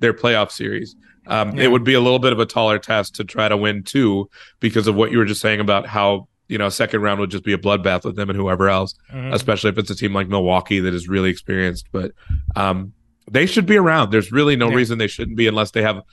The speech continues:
Speaker 1: a couple of really bad injuries or something like that.
Speaker 2: All I'll say is I was laughed at, harangued, ostracized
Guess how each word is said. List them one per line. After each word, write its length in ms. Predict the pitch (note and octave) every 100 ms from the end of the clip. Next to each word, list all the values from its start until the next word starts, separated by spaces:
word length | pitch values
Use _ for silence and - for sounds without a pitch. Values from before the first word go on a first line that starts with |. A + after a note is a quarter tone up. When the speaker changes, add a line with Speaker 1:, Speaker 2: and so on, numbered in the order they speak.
| -
Speaker 1:
a 100 | -
couple 400 | A2+ - C3 A#2
of 120 | A2+ F#2
really 240 | G2+ G2+
bad 220 | F#2+ F#2+
injuries 380 | F#2 F2 F2+ E2+
or 40 |
something 300 | F#2+ G2 F#2+
like 160 | G2+ G#2
that. 180 | A2 G#2+ _ _ _ _ _ _ _ _ _ _ -
Speaker 2:
All 200 | F3+ G#3+
I'll 60 | A3
say 300 | - F3 E3
is 120 | D3
I 100 | D3
was 360 | C#3+ C3 - - -
laughed 600 | B2+ C3 D3+ F3 G#3 -
at, 280 | F3 E3 -
harangued, 880 | - D3 C3+ D3+ D3+ D3+ D3+ D3+ C#3 -
ostracized 1300 | - D3 D#3 - D#3+ - - C3+ B2+ B2+ B2+ - -